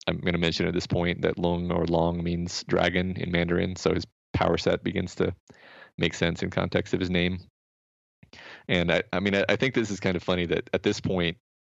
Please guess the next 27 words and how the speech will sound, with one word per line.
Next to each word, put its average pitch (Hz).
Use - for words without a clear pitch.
it's, 92
it's -
almost 87
like 85
Taylor's 85
like, 82
"Oh 80
shit," 90
because -
she's 85
like, 87
"Okay, 85
now 82
there's 85
this 85
superpowered 85
monster 82
standing 82
right 80
next 80
to 85
me, 87
and 85
all 82
I 82
have 80
is -